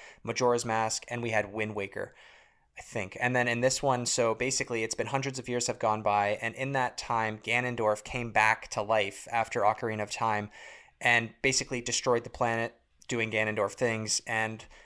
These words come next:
the gods came down. Since there was no Link around to stop him this time, the gods basically stepped in, and their best, uh, re-, resolution to the problem was to flood the planet, uh, to basically seal Ganondorf away.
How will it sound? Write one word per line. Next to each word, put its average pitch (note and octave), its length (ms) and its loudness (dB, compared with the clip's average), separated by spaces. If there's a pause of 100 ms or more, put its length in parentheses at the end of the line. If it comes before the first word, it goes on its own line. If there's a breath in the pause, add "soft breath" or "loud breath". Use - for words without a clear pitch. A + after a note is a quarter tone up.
(100)
the A#2+ 140 -2
gods A2+ 500 6
came B2+ 240 0
down. A2 280 6
Since E3 240 4
there D#3 120 6
was C#3 220 6
no C3 120 8
Link B2 280 4
around A#2 260 6
to A2+ 80 -6
stop C#3+ 320 4
him A2+ 140 2
this G#2+ 160 -2
time, G#2+ 240 0
the A2 80 -2
gods B2+ 340 8
basically A#2 440 -2
stepped - 340 0
in, A2+ 240 2
and A2+ 240 -2
their A#2+ 240 6
best, A#2 400 0 (160)
uh, G#2 340 0
re-, B2 280 0
resolution B2 500 2
to A#2 80 -6
the G#2+ 80 -4
problem G#2+ 400 4
was G#2+ 140 -2
to - 80 -6
flood A#2 360 0
the A#2 60 -2
planet, A2+ 420 0 (640 loud breath)
uh, A2+ 200 4
to - 180 2
basically A#2+ 380 -2
seal A#2+ 340 2
Ganondorf A2+ 540 0
away. G#2+ 380 2